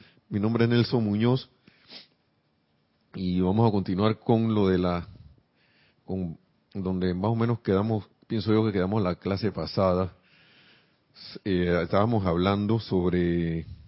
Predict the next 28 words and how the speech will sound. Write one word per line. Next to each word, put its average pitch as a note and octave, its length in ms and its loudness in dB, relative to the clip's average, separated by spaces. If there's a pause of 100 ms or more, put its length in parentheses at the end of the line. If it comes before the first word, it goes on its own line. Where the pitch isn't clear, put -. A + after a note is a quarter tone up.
(960)
el F#2+ 160 2
poder G#2 560 4 (500)
único, G2 560 6 (380)
poder F#2+ 380 0
único. F2 460 -2 (2250)
Y G2 160 -2
por F#2+ 200 2
eso A2+ 200 4
es B2+ 100 2
que B2 300 4 (1000)
a F#2+ 120 0
veces, G#2+ 520 0 (580)
y F#2+ 220 -4
debería F2 540 0
ser G#2+ 200 -2
siempre, F2+ 460 0
¿no? E2+ 180 -8 (1000)
Hacer - 280 -2
una A2+ 160 2
invocación G#2 540 0
a G#2 40 2
la F#2 80 2
amada G2+ 180 2
presencia G2 380 -4
de G2+ 80 0
Dios, F#2+ 100 -4
yo G2 100 -2
soy B2+ 460 -2